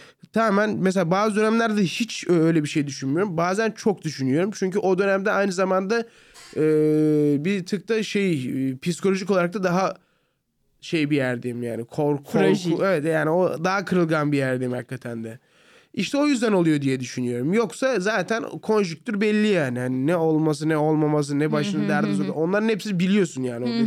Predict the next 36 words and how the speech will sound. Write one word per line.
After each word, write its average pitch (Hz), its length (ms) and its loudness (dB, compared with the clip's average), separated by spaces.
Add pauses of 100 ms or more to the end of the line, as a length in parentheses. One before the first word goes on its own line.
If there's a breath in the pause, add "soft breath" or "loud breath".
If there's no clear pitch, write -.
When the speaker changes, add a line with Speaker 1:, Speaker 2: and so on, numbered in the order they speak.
(120)
Speaker 2:
hı. 220 60 0
Speaker 1:
kodların 175 320 0
hepsi 160 260 -2
belli. 165 320 0 (200 soft breath)
Speaker 2:
Hı 190 60 -10
hı. 190 160 -4 (200)
Speaker 1:
Hiçbirisine 220 480 -2
takılmadan 226 600 0
bir 220 40 0
şeyler 208 340 2
de 226 40 2
yapabilirsin 208 580 0
aslında. 143 500 -4 (140)
Speaker 2:
Hı 196 60 -4
hı. 190 260 -2 (440)
Speaker 1:
Veya 185 260 0
takılmadan 185 1080 -2
derken 226 320 0
hani 143 360 0
onları 170 340 0
anlatman 175 320 0
değil, 160 180 0
etrafından 170 760 0
<clears throat> - 0 -
dolaşarak 135 480 0 (120)
Speaker 2:
Hı 226 220 -4
hı. 208 100 2
Speaker 1:
veya 190 260 0
o 185 180 0
özgüvende 160 880 0
bir 143 40 -4
şeyler 147 300 0
ortaya 139 320 -2
koyarak 127 300 -6
falan. 220 160 0
Speaker 2:
Hı 311 80 -4